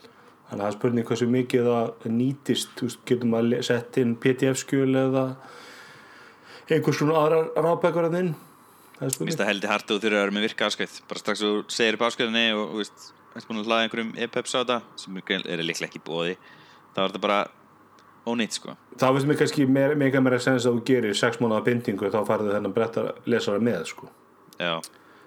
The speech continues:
Speaker 1: Ekki fyrir
Speaker 2: Sammála.
Speaker 1: átján og níu. Ég er með Kindle Paperwhite Second Generation, ég nota hann mikið bara í, þú veist, maður getur sett bækur inn á hann og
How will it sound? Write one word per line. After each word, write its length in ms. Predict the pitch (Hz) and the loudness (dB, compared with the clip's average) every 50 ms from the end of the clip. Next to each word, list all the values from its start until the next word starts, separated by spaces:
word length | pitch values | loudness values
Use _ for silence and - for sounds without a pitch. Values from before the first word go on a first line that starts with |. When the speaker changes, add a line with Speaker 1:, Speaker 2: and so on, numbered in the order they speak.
| - - - | -18 -10 -8
Speaker 1:
Ekki 280 | 107 101 - - 107 | -6 -6 -2 -2 0
fyrir 160 | 101 107 117 | 0 2 2
Speaker 2:
Sammála. 160 | 110 113 - 92 | 2 2 2 2
Speaker 1:
átján 160 | 127 113 107 | 2 2 2
og 80 | 107 | 2
níu. 220 | 117 123 117 107 104 - - - | 2 2 2 0 -2 -6 -10 -8
Ég 220 | - 123 120 123 127 | -2 2 2 4 4
er 40 | 131 | 4
með 120 | 127 131 | 2 2
Kindle 320 | - 147 143 135 - 147 139 | 2 2 2 2 0 -2 0
Paperwhite 600 | - 151 151 156 160 156 160 156 156 - - - - - - - - - - - _ - | 2 2 2 2 2 2 0 0 0 -4 -10 -16 -18 -18 -20 -20 -20 -20 -20 -18 _ -4
Second 260 | - 160 156 156 139 | -2 0 0 0 0
Generation, 440 | - 165 160 156 156 151 - 139 117 117 | 0 0 2 2 0 0 0 0 2 2
ég 120 | 123 127 | 4 2
nota 160 | 139 135 139 151 | 2 2 2 2
hann 60 | 147 151 | 2 2
mikið 220 | 156 151 170 160 | 2 2 0 0
bara 220 | - 165 160 156 160 | 2 2 4 4 4
í, 100 | 160 165 160 | 2 0 0
þú 80 | 160 160 | -2 -4
veist, 180 | 156 - - - - - - - | -4 -6 -10 -12 -12 -10 -8 -8
maður 300 | - - 160 147 156 156 | -4 -2 -2 0 0 0
getur 120 | 156 151 156 | -2 0 0
sett 120 | 160 156 - | 0 2 2
bækur 260 | 170 160 156 160 160 | 0 0 0 0 0
inn 80 | 165 165 | 0 0
á 80 | 165 160 | 0 0
hann 160 | 160 160 156 | 0 0 0
og 160 | 156 156 - | 0 0 -2